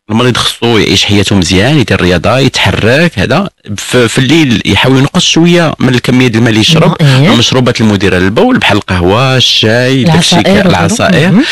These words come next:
Speaker 1: المريض اللي تيكون متداوي على الطونسيون تيعطيه الطبيب دواء مدير للبول، لي ديوريتيك، خصو يحاول يهضر معاه باش يقلب ليه الدواء، يبدل ليه دواء اخر باش ما يتزادوش الاعراض ديال التبول.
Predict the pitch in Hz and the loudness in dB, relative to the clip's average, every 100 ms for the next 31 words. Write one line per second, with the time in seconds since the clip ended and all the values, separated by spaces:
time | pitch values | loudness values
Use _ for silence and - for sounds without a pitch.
0 | - - 113 135 156 147 143 151 147 139 | -4 -4 0 0 2 0 0 -2 0 0
1 | - 135 135 95 107 131 - - 131 - | 0 0 0 0 -2 -4 -2 -2 -2 -2
2 | 87 - 117 - 123 139 135 110 101 135 | -2 -2 -4 -4 -4 0 0 0 0 2
3 | 139 - 117 117 123 117 113 113 131 123 | 0 0 -2 0 0 2 2 2 2 0
4 | 98 101 113 101 131 127 127 - 143 - | -2 -4 -4 0 0 2 0 -2 -4 -4
5 | - - _ - 123 117 - 151 147 139 | -12 -16 _ -6 -2 0 0 0 2 2
6 | 113 127 120 120 117 117 117 - 139 135 | 0 0 0 0 0 -2 -2 -2 -2 2
7 | 165 127 117 147 196 117 110 127 113 110 | 0 0 0 0 0 -2 0 0 2 0
8 | 92 95 - - - - 110 92 110 220 | 0 -2 -4 -4 -4 0 0 0 0 2
9 | 151 135 151 147 123 104 101 92 117 | 0 0 0 0 -2 -2 -2 0 2